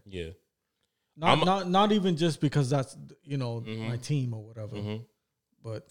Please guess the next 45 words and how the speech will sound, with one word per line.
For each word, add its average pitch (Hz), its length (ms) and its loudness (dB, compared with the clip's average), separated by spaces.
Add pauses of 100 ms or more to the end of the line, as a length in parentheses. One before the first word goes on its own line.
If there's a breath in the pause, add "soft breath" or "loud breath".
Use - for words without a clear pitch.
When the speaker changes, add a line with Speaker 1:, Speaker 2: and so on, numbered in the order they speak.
Speaker 1:
I 120 120 2
mean, 120 180 4
I'm 127 120 4
of 143 200 4
the, 120 140 4
I'm 117 180 4
of 123 160 4
the 117 80 6
belief 101 640 -2 (1080)
just 101 260 -4
because 104 380 0
you 92 120 -6
didn't, 90 240 -6 (400)
I'm 107 160 2
of 113 140 2
the 113 80 4
belief 101 340 0
of, 87 120 -6
like, 87 160 -4
just 85 200 -8
because 87 260 -6
you 85 80 -8
didn't 82 120 -8
see 85 180 -2
it 85 60 0
or 80 60 -4
go 85 220 -4
through 90 260 -4
it - 260 -2
doesn't 87 280 -6
mean 87 120 -6
it 82 100 -8
doesn't 82 260 -6
exist. 78 520 -6
However, 85 600 -4 (100)
even 101 380 -2
then, 104 400 -4
I 90 140 2
still 101 320 0
wouldn't 90 240 -6
say, 92 260 -4
like, 85 380 -6 (500)
"Yo, 87 460 0 (300)
cancel 95 420 -4
Boston" 76 540 -12